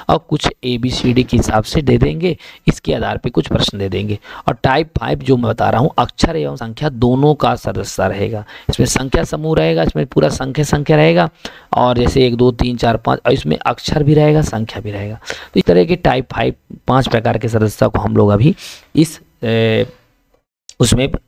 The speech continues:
पढ़ेंगे, ठीक है। तो सबसे पहले हम लोग आगे देखते हैं, सदस्यता में type first पढ़ेंगे,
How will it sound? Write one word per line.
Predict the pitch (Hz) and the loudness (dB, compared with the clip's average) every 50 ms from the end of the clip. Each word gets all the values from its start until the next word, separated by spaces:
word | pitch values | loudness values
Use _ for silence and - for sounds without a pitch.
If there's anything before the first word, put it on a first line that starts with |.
| - 160 - - | -16 -8 -4 -4
पढ़ेंगे, | 139 - - - 95 95 92 92 | -4 -2 -4 -10 -14 -14 -14 -10
ठीक | - - 160 170 | -6 -4 -4 -4
है। | 196 - - - - - - - | -4 -6 -10 -14 -20 -18 -10 -6
तो | 156 | -4
सबसे | 139 - 143 - 175 | -4 -2 -2 -2 0
पहले | 156 151 147 139 139 | 0 0 0 -2 -2
हम | 135 131 131 131 | -4 -4 -2 0
लोग | 139 156 165 - - - - | 0 -2 -2 -4 -6 -6 -4
आगे | 117 117 120 139 | 0 2 2 2
देखते | 123 131 123 - - 139 | 4 2 2 0 0 -2
हैं, | 131 135 143 156 - - - - _ _ _ - | -2 0 -2 -4 -8 -12 -20 -20 _ _ _ -4
सदस्यता | - 151 135 139 135 - - - 151 | -2 0 0 0 -2 -2 -2 -2 0
में | 143 143 - - - | 0 0 -2 -2 -2
type | 123 120 123 - - | -2 -2 -2 -2 -2
first | - 143 - - | -4 -4 -4 -8
पढ़ेंगे, | - - 110 110 117 123 156 | -8 -8 -6 -4 -4 -4 -4